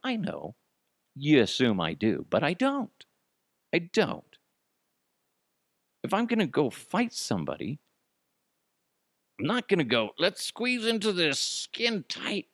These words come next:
ah, ah, and way too revealing bodysuit.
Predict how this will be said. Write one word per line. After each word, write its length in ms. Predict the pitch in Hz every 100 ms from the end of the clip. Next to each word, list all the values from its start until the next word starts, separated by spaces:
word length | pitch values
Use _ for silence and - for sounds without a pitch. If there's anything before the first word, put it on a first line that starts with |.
| _ _ _ -
ah, 360 | - 98 156 135 _ _ _ _ -
ah, 220 | - - 135
and 180 | 156 170 175
way 180 | 156
too 200 | 180 175 190
revealing 640 | 185 175 156 180 190 151
bodysuit. 800 | 160 165 - 180 - 175 185